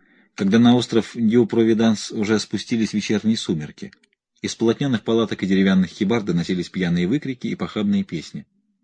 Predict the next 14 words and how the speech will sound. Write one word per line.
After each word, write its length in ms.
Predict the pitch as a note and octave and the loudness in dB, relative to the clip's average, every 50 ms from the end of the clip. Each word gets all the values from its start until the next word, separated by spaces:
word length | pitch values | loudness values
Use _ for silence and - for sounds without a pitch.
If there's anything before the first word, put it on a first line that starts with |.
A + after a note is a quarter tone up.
| _ _ _ _ _ _ _ _ _ _ | _ _ _ _ _ _ _ _ _ _
"Видел 400 | - E3 F2+ A#2 D#3 D#3+ D3 D3 | -8 0 4 4 6 6 6 6
я 140 | C#3 C#3 B2+ | 6 4 4
таких, 400 | A2 B2+ B2+ - - C#3+ A#2+ - | 2 0 -2 2 2 0 0 0
как 260 | _ - A#2 - _ | _ -2 -2 -2 _
ты", — 160 | _ - D3+ C3+ | _ 2 4 6
ревел 260 | A#2+ G#2+ G2+ F#2+ F2 | 6 6 6 4 2
пират. 360 | - - F#2 F2+ E2+ D#2+ - _ _ _ _ _ _ _ _ _ _ _ - | 0 -2 -2 -2 -2 -4 -8 _ _ _ _ _ _ _ _ _ _ _ -2
"Паршивые 520 | G3+ G3+ F#3 - - F3+ D3+ C#3 C#3+ C#3 | -2 -2 -2 2 4 4 4 6 4 4
аристократы, 600 | C#3 C3+ - - D#3+ C#3+ - A#2+ F#2+ E2 - - | 4 0 0 -2 -4 -2 0 -2 -4 -4 -4 -6
воображаете, 600 | - F2 F2+ F2+ G#2 G#2+ G2 A#2 C3+ C3 A2 - | -4 -2 0 2 2 2 4 4 4 2 2 0
будто 280 | G#2+ A2+ A2+ - - A2+ | -2 -2 -2 0 4 6
мир 240 | G#2 A2+ B2+ C3+ A#2 | 6 8 8 6 4
принадлежит 600 | - - G#2 G#2 G#2 G2+ F#2+ G#2 G2+ F#2+ G#2 F2 | 2 2 4 6 6 6 4 2 2 2 0 -2
вам, 400 | - E2 F2 F2+ G2+ A#2+ C3 B2 | -2 -4 0 0 0 0 -2 -4